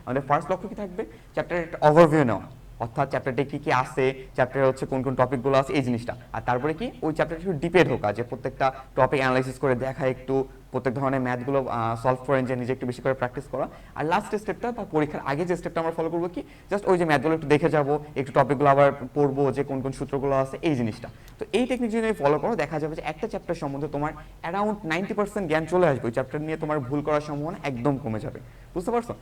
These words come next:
তো দেখো, নামটা অনেক ফানি হইলেও টেকনিকটা কিন্তু অনেক ইম্পর্টেন্ট একটা টেকনিক। এই টেকনিকটা তোমরা ফলো করলে আশা করছি যে ম্যাথ বলো, ফিজিক্স বলো, কেমিস্ট্রি বলো, বায়োলজি বলো, কোনো সাবজেক্টেই তোমার সমস্যা হবে না, সব সাবজেক্টে কিন্তু তুমি এই জিনিসটা অ্যাপ্লাই করতে পারবা। Just তিনটা স্টেপ।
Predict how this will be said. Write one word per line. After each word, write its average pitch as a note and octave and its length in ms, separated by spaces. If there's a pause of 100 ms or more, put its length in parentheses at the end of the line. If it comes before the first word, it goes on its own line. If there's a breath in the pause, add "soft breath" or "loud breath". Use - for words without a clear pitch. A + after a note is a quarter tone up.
(220 loud breath)
তো E3+ 60
দেখো, E3+ 200
নামটা D3+ 360
অনেক G3+ 180
ফানি D#3 220
হইলেও F#3 320
টেকনিকটা D#3+ 360
কিন্তু F3 180
অনেক E3 320
ইম্পর্টেন্ট D3+ 360
একটা D3 100
টেকনিক। A2+ 240
এই B2 100
টেকনিকটা D#3 360
তোমরা F3 240
ফলো E3 160
করলে F3+ 240
আশা C#3+ 200
করছি D3+ 360 (300 loud breath)
যে C#3+ 200
ম্যাথ C3+ 240 (100)
বলো, D#3 340
ফিজিক্স C3 280
বলো, C#3+ 200
কেমিস্ট্রি B2+ 400
বলো, C#3+ 240
বায়োলজি B2+ 360
বলো, D3 240 (200 loud breath)
কোনো G#3+ 180
সাবজেক্টেই D3+ 460
তোমার D3+ 180
সমস্যা B2 340
হবে A#2+ 160
না, A2 60
সব A2+ 60
সাবজেক্টে F3+ 380
কিন্তু F#3+ 140
তুমি F#3 120
এই C#3+ 60
জিনিসটা D3+ 240
অ্যাপ্লাই B2+ 260
করতে A2+ 260
পারবা। G#2 260 (580 loud breath)
Just F3 160 (160)
তিনটা F#3+ 240
স্টেপ। - 200